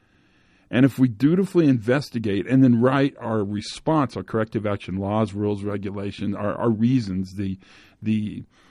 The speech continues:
the existential Nietzschean need to explain what happened on a failure to prevent this event or a failure to predict this event, really,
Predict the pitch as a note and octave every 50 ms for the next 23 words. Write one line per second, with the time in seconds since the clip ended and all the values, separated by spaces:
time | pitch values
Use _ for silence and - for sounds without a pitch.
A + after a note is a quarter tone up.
0 | _ - _ _ - G2 G2+ G2 G2 F#2+ F#2+ F#2 F#2 - - - _ _ _ _
1 | _ _ _ _ - A#2+ C3 - - - A#2 A2 - - - B2 B2 A2+ - -
2 | A2+ G2+ F#2 F#2+ F#2+ F2+ F2+ - _ _ _ _ _ _ _ - G#2 G#2+ A#2 B2+
3 | C3 B2 - - B2 A#2+ A2+ A2 G#2 G2+ G#2+ A#2 B2 B2 A#2+ A2+ A2 - A2 G2
4 | F#2 - - - - A2 A#2 A#2 A#2 A2 G#2+ F#2+ F2+ F#2+ A#2+ C3 C#3 C3 - F#2+
5 | F#2+ F#2 F#2 - _ _ _ _ _ _ _ _ _ _ _ _ - A2 A2+ A#2
6 | A2 G#2 - - - - B2+ B2+ C#3+ C#3+ C#3 C#3 C3+ B2+ A2 A2 - - A#2 A2+
7 | - - G2+ F#2+ F#2+ G#2+ A#2+ C3+ - D3+ C#3+ - - D3 C#3+ D#3 E3 F3 F3 -
8 | _ - - _ _ _ _ _ _ _ _ _ _ _ _ _ _ _ _ _
9 | _ _ - C3 B2+ A#2+ - - D#3 C#3 C#3 B2+ A#2+ G#2+ G#2 - - G#2+ G#2 C#3+
10 | D#3+ D3+ - G2 A2+ - - F#2+ F#2 F#2+ F#2 F2 F2+ F#2+ F#2+ F#2 F#2 F#2+ G2